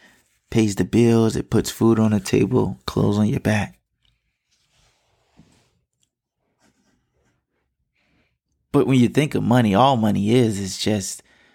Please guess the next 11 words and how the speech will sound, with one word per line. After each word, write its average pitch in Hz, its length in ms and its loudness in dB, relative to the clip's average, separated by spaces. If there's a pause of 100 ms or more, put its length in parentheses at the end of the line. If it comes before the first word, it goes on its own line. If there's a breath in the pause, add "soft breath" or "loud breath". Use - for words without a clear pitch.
(200 soft breath)
it's - 160 -2
a 117 60 4
middleman 104 640 0 (720)
between 90 600 -4 (720)
the 98 100 -6
person 110 400 0
holding 110 400 2
it 131 120 -4
in 107 140 0
their 113 140 2
hand 107 440 0